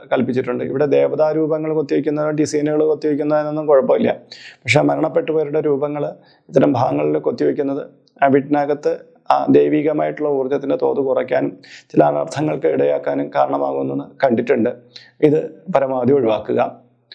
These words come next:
അപ്പോൾ പ്രധാന വാതിലുമായി ബന്ധപ്പെട്ട ഒൻപത് അറിവുകളാണ്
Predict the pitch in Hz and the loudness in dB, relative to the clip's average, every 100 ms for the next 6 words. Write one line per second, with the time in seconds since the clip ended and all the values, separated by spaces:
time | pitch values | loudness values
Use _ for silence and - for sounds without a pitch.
0 | _ _ - 143 156 - - 143 147 156 | _ _ 2 4 2 -2 -2 0 0 0
1 | 165 160 151 160 160 156 151 143 151 147 | 0 0 0 0 -2 -2 -4 -4 -4 -2
2 | 156 - _ _ _ _ _ - 147 143 | -2 -2 _ _ _ _ _ 2 4 4
3 | 160 147 143 156 151 147 143 | 2 0 0 0 0 -2 -4